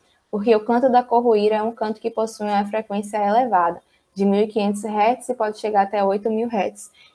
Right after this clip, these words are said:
enquanto que, é, fre-, a, a frequência do ruído urbano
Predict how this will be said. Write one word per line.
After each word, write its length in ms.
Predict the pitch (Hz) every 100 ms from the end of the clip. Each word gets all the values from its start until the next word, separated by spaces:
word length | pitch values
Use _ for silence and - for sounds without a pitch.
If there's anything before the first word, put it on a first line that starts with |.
| -
enquanto 460 | 220 226 220 226
que, 380 | - 214 208 208
é, 480 | 190 190 185 180 180
fre-, 260 | - 196 202 -
a, 600 | 185 185 185 180 165 156 - -
a 100 | 180
frequência 540 | 185 185 208 254 254
do 120 | 214 214
ruído 340 | 202 190 185
urbano 440 | 196 180 196 220